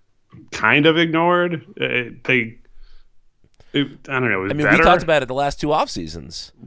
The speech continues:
Speaker 1: Right, yeah. It, it was something that was like, "Hey, all right, this is, team looks pretty good, but,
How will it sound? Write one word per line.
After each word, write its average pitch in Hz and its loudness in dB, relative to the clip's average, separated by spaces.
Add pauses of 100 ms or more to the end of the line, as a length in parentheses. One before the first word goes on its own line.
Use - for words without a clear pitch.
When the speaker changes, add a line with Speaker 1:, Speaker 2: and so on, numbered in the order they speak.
(160)
Speaker 1:
Right, 139 4
yeah. 139 4
It, 139 -2
it 151 -4
was 143 -2
something 160 0
that 147 0
was 143 -4
like, 143 2
"Hey, 180 2
all 175 4
right, 180 2
this 147 -10
is, 139 -12 (480)
team 131 -4
looks 143 -2
pretty 156 0
good, 156 2
but, 123 0